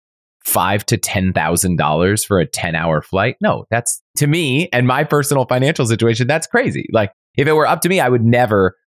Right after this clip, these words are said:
spend that amount of money. And it is up to me. So I don't think I've ever spent a thousand dollars or more on a flight. But if you play the points game and you optimize it in the right way, you can get that business class flight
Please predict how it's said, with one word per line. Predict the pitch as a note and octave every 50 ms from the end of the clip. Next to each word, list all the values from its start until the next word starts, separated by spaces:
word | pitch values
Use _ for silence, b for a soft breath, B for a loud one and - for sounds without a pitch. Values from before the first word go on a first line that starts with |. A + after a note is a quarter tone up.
| _ _
spend | - - - A2+ G2+ G2+
that | G2 F#2+
amount | F#2 F#2+ F2+
of | G2+
money. | B2+ A2+ - - - _ _ _ _ _ _
And | - G#2+ A2 A#2
it | C3+
is | F3 D3
up | C3 - -
to | G2+
me. | F#2 F2+ F2+ G2 G#2+ -
So | - A2+ G2+
I | G2+ F#2+ D#2 - -
don't | A#2 A#2+ A2+
think | - G#2+ A2+
I've | G#2+ F#2
ever | F#2+ G#2 G#2+ G#2 F#2+
spent | - - B2+ B2 G#2+ F2+ - - - _ _ _
a | A#2 A#2
thousand | - B2 G#2 G#2+ G#2+ - A2 G2+
dollars | F#2+ G2 G2+ G2+ F#2+ F#2 F2+ F2+ E2+ - - _
or | F#2+ G2 G2 F#2+
more | F#2 F#2 G#2+ A2+ F#2 F2 F2 - -
on | F2 F2
a | -
flight. | - B2+ C3 G#2 - - _ _ _ _ _ _ _ _ _
But | - C#3+ C3+ B2 A2+ G#2 - - _ _ _ _ _ _
if | E3 D3+ C#3
you | D#3
play | - D#3+ C#3+
the | B2 -
points | - C3+ E3+ F#3 - -
game | A#2+ G#2 G2 F#2+ F#2+ G2 - -
and | A#2 A#2
you | G#2+
optimize | F#2+ A#2+ B2 - C3 B2 A#2 A2 A#2
it |
in | A#2 G2
the | G#2 G2
right | G#2 G2 E2 D2
way, | G#2 B2 D#3 D#3+ A2 F2+ E2 D2+ D#2 F#2 G#2+ - _ _ _ _ _ _ _ _ -
you | A#2 D3 E3
can | - D#3+ C3+ G#2
get | C3 B2 B2 B2 - -
that | A2+ A2 G#2+ G2+ E2+ E2
business | A#2+ C#3+ C#3+ F3 D#3 -
class | - A2 G2+ F#2 E2+ -
flight | - - G2+ F#2+ F2+ F2 F2 E2+ -